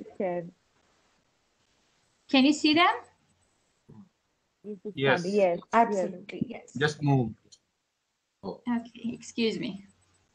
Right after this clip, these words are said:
Speaker 2: Uh, we have this situation in developing resource export economies. Um, in single products economies, resource revenues are the main source of financial government expenditure and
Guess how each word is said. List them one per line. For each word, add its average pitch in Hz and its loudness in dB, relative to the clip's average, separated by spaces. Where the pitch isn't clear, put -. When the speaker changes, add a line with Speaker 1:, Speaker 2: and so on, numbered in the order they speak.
Speaker 2:
Uh, 262 6
we 330 4
have 370 0
this 381 0
situation 311 -4
in 320 0
developing 254 -4
resource 277 -4
export 262 -8
economies. 240 0
Um, 214 -4
in 247 4
single 294 0
products 277 -2
economies, 269 0
resource 294 -2
revenues 262 0
are 233 2
the 233 -2
main 262 2
source 302 -6
of 285 -2
financial 262 -2
government 254 0
expenditure 254 -4
and 226 -2